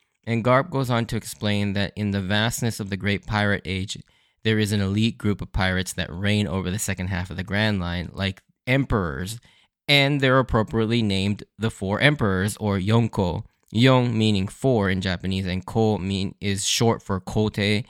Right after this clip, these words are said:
or emperor in Japanese. And much like the Shichibukai, I'll be referring to these four as the Yonko going forward, and much of the community basically refers to them as the Yonko as well. And yeah, we recognize two of the four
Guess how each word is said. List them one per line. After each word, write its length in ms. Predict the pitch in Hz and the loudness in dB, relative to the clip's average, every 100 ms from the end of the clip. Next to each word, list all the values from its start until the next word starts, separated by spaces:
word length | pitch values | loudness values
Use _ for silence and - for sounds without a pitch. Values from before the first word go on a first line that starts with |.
| - _ _ - | -14 _ _ -8
or 220 | 101 95 | -4 -2
emperor 560 | 120 120 113 92 85 85 | 2 2 2 0 -2 -6
in 180 | - 95 | -4 -4
Japanese. 720 | 90 87 90 92 90 78 104 - _ _ _ _ _ | -4 -6 -6 -4 -2 -4 -8 -14 _ _ _ _ _
And 140 | 135 180 | 0 0
much 180 | 226 | 2
like 140 | 277 254 | -2 0
the 80 | 202 | 0
Shichibukai, 760 | - - - 120 107 101 80 - | 0 0 0 2 2 2 -2 -2
I'll 160 | 151 | 0
be 100 | 202 | 2
referring 640 | 202 170 139 143 147 139 - | 2 2 2 4 4 2 0
to 140 | 131 | 0
these 260 | 107 113 - | 2 2 0
four 360 | 117 107 101 - | -2 0 0 0
as 260 | 98 98 | -2 0
the 160 | 98 101 | -2 0
Yonko 440 | 101 98 98 95 | 0 -2 -4 -4
going 280 | 90 95 95 | -4 -4 -6
forward, 580 | 92 98 92 92 98 - | -4 -4 -2 -4 -4 -6
and 280 | - 113 127 | -4 -2 0
much 220 | 202 320 | 0 0
of 120 | 370 302 | -2 -2
the 100 | 185 | 0
community 600 | 135 117 117 110 98 98 | 2 4 4 2 0 0
basically 480 | 98 98 - 95 | 0 -2 -4 -4
refers 400 | 90 92 92 92 | -4 -4 -6 -6
to 60 | - | -6
them 120 | 92 | -4
as 160 | 90 92 | -4 -4
the 140 | 92 | -4
Yonko 400 | 90 95 98 85 | -4 -4 -6 -6
as 180 | 90 98 | -6 -6
well. 380 | 90 85 82 101 _ _ _ _ _ _ _ - | -4 -4 -4 -8 _ _ _ _ _ _ _ -2
And 280 | 160 165 | 2 2
yeah, 220 | 185 226 127 | 4 4 4
we 180 | 131 | 4
recognize 520 | 180 214 254 247 208 - | 4 2 2 2 2 2
two 320 | - 208 208 | 2 2 2
of 60 | |
the 80 | 143 | 0
four 580 | 117 123 123 127 120 92 | -2 0 4 6 4 0